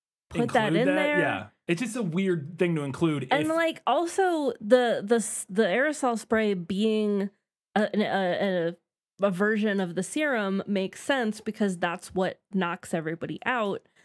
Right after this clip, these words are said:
Speaker 1: but it doesn't knock the divergence out because
Speaker 2: Yes.
Speaker 1: they don't go into the simulation.
Speaker 2: Yes.
Speaker 1: So it has to be that,
Speaker 2: Yes.
Speaker 1: but then they don't need that later?
Speaker 2: They don't need that later. It makes no sense. It drove me nuts.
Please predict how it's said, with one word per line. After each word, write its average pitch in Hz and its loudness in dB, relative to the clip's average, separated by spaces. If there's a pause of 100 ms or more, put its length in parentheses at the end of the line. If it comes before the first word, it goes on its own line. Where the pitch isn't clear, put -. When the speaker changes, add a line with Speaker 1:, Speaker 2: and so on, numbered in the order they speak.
(220)
Speaker 1:
but 202 6
it 214 0
doesn't 196 2
knock 175 -2
the - -4
divergence 185 -2
out 135 -6
because 180 0
Speaker 2:
Yes. 185 -2
Speaker 1:
they 180 2
don't 170 -2
go 190 0
into 170 -2
the 165 -8
simulation. 175 -2
Speaker 2:
Yes. - -8 (140)
Speaker 1:
So - 0
it 196 0
has 277 -2
to 214 -4
be 180 0
that, 165 0
Speaker 2:
Yes. 160 -4 (220)
Speaker 1:
but 233 0
then 240 4
they 220 2
don't 220 4
need 240 2
that 196 2
later? 311 -2
Speaker 2:
They 147 0
don't 160 -2
need 151 -2
that 135 -2
later. 104 -6
It 139 -4
makes 151 -6 (320)
no 107 -4
sense. - -10 (120)
It 143 -6 (180)
drove 123 -8
me 117 -6
nuts. 98 -8